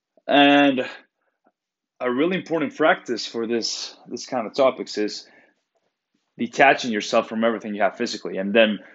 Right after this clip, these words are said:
what remains is purely yourself. So you need to start thinking, What am I without my partner? What am I without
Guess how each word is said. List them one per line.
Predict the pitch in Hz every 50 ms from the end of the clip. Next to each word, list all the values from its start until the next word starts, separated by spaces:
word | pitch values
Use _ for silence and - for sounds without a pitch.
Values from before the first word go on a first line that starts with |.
| _ _
what | - 120 113
remains | 92 110 107 110 127 127 117 104 98 92 - - - - _ _ _ _ _ _ _ _ _ _ _ _ _ _ _ _ _ _ _ _ _ _ _ _ _ _ _ _ _ _ _ _ _ _ _ _ _ _ _ _
is | - 120 120 113 104 98 - - - - - - - - - _ _ _
purely | - - 117 110 107 107 101
yourself. | 95 92 90 - - - 110 92 80 - - -
So | - - - 113 110 110 107 104 - - - - _ _ _ _ _
you | 123 120 123
need | 127 127 117
to | 117
start | 120 - 143 127 123 120 -
thinking, | - 135 131 - 123 120 113 113
What | 120 123 131
am | 127 127 131
I | 131 127
without | 123 120 120 113 123 117 117 113 107
my | 113 117 117
partner? | - - 131 127 120 117 117 113 113 113 110
What | 110 110 117 117
am | 113 120 123
I | 127 123 123 123
without | 117 113 117 110 110 117 113 113 113 107